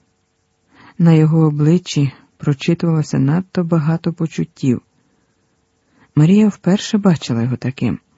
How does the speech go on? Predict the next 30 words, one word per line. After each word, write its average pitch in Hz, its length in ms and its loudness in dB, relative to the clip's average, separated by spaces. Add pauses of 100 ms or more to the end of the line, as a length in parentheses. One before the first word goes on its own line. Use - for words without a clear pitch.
(520)
Він 165 260 4
зупинився, 156 680 -2 (340)
стиснув 202 580 0
її 147 200 2
плечі 190 440 -2
і 180 40 -2
сказав: 147 600 -4
«Я 143 180 -6
хочу, 180 560 -6 (340)
щоб - 300 -2
мої 185 260 4
слова 175 440 0
почула 175 560 -2
ця 175 220 -2
свята 170 460 -2
гора, 151 460 0 (380)
і 160 120 0
щоб 170 440 -4
ти - 120 0
їх 135 500 -2
пам'ятала 139 840 0 (280)
і 170 120 2
ніколи 180 560 2
не 190 140 2
забувала, 160 720 0
що - 320 -4
б - 100 -20
там 196 220 -2
не 185 120 2
сталося». 139 680 -2